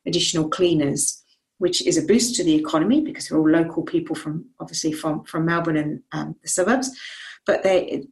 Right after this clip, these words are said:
but it's also about, um, increasing that frequency of cleaning. We're using ozone in order to ensure that the, um, the cleaning standards are, um,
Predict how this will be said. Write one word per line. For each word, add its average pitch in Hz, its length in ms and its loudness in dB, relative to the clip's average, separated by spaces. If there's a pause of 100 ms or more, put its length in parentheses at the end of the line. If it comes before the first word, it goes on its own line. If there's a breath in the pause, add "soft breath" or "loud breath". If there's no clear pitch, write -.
(100)
but 190 120 2
it's 147 160 2
also 220 360 2
about, 165 460 0
um, 165 200 -2 (100)
increasing 196 560 2
that - 160 -4
frequency 180 540 0
of 160 80 -2
cleaning. 185 480 0 (260)
We're 185 160 2
using 196 300 4
ozone 165 560 4 (340 loud breath)
in 208 140 4
order 202 280 4
to - 160 0
ensure 180 540 4
that - 300 0
the, 165 360 2
um, 156 540 -4
the 175 140 -2
cleaning 226 420 4
standards 156 580 0
are, 147 540 -2
um, 147 360 -10